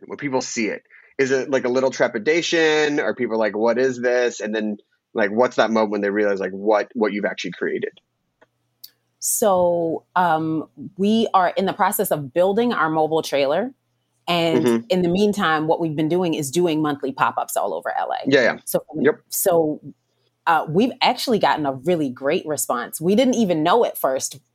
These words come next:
Speaker 2: we were gonna be
Speaker 1: <laughs>
Speaker 2: popping up. Our plan was like, "Oh, we're gonna, like, come from fashion and makeup and come into the food industry and <laughs> build this
Speaker 1: Sure.
Speaker 2: huge market trailer." And it was like,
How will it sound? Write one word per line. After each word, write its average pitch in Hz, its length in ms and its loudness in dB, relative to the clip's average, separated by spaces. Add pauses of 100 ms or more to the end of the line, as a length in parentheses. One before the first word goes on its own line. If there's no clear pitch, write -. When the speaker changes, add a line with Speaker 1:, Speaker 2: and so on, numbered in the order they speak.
(100)
Speaker 2:
we 156 200 0
were 143 140 0
gonna 147 220 0
be 139 140 0
Speaker 1:
<laughs> 131 40 -10
Speaker 2:
popping 127 340 0
up. 143 180 0 (440)
Our 185 160 4
plan 226 280 2
was 175 140 2
like, 156 280 0 (340)
"Oh, 262 160 4
we're 269 120 4
gonna, 233 220 2
like, 170 360 2 (400)
come 240 400 2
from 185 240 0
fashion 240 460 2
and 202 140 2
makeup 240 440 4
and 156 260 0
come 247 260 2
into 240 240 2
the 202 120 2
food 240 260 2
industry 247 480 2
and 180 260 2
<laughs> - 40 -6
build 233 340 4
this 269 120 6
Speaker 1:
Sure. 202 240 4 (280)
Speaker 2:
huge 269 340 4
market 233 400 2
trailer." 240 540 2 (340)
And 180 300 4
it 180 100 2
was 185 140 0
like, 196 220 2